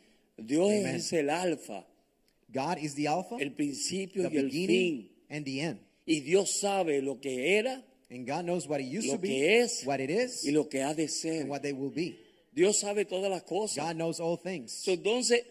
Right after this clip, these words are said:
Speaker 1: cogemos un consejo
Speaker 2: So then we, we receive this
Speaker 1: si
Speaker 2: advice.
Speaker 1: nosotros simplemente
Speaker 2: If we just
Speaker 1: hacemos lo que dice ese verso.
Speaker 2: do what that verse tells
Speaker 1: El
Speaker 2: us.
Speaker 1: que viene a mí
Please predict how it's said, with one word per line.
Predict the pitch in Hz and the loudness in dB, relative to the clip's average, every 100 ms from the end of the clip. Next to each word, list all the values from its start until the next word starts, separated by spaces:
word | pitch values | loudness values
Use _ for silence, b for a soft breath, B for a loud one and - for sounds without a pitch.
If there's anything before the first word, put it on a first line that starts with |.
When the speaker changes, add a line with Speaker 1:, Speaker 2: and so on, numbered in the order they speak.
| - | 0
Speaker 1:
cogemos | 175 156 180 233 240 | 2 4 2 2 2
un | 202 262 254 | 2 0 0
consejo | 233 226 196 208 170 123 135 127 | -2 0 2 4 4 4 -2 -4
Speaker 2:
So | - | -8
then | 135 202 | -4 -2
we, | 202 202 | -4 -4
we | 151 156 _ | -8 -10 _
receive | 151 139 214 262 | -8 -6 -4 -4
this | 240 202 | -2 -2
Speaker 1:
si | |
Speaker 2:
advice. | 160 - 190 | 0 2 2
Speaker 1:
nosotros | 180 170 214 220 220 | 2 2 2 2 2
simplemente | - - 254 247 214 214 214 233 214 170 127 110 | 4 4 2 2 2 2 2 -2 -2 -4 -6 -6
Speaker 2:
If | 131 | -8
we | 143 | -6
just | 165 156 151 - - - | -4 -4 -4 -6 -10 -2
Speaker 1:
hacemos | 180 165 220 220 226 | 0 4 6 6 6
lo | 214 | 4
que | - | 2
dice | 180 208 202 | -2 0 -2
ese | 180 202 | -2 0
verso. | 214 202 - 123 98 | 2 2 0 -2 -6
Speaker 2:
do | 131 | -4
what | 185 180 | -2 0
that | 160 156 | 0 0
verse | 160 190 - | 0 -2 -2
tells | 247 339 | -4 0
Speaker 1:
El | 185 | 2
Speaker 2:
us. | 175 | 2
Speaker 1:
que | 165 147 | 4 4
viene | 143 180 262 285 | 4 4 4 4
a | 269 | 4
mí | 233 220 185 143 143 | 4 4 4 0 -6